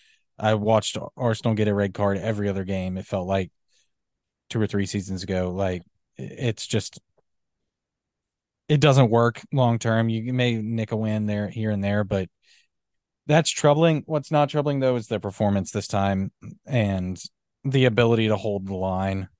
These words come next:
with ten men. I was pretty impressed, um, with them, but at the same time,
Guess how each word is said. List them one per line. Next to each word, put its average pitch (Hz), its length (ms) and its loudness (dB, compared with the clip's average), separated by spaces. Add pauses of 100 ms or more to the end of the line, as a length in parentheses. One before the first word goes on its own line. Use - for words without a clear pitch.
(440)
with 113 200 -2
ten 101 300 0
men. 95 380 -4 (500)
I 123 100 4
was 127 140 4
pretty 120 240 2
impressed, 107 540 2 (1300)
um, 127 240 4
with 135 160 4
them, 131 180 4
but 123 160 4
at 120 120 -2
the 123 80 -6
same 127 280 -2
time, 113 420 -4